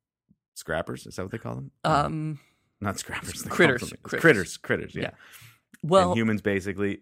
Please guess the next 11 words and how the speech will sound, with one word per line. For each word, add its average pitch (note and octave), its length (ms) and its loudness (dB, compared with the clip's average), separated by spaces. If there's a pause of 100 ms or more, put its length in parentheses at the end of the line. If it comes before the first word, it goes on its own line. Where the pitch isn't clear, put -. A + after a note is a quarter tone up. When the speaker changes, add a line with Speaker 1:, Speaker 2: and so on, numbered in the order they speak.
Speaker 1:
so A2+ 160 -2
humans C#3+ 280 -2
become C3 300 -2
dogs D#2+ 560 0 (140)
<laughs> - 160 -20
and G2+ 180 -4
dinosaurs G2 640 -6
become F2 300 -10
people, - 380 -18 (140)
is D#2+ 200 -8
this E2+ 180 -14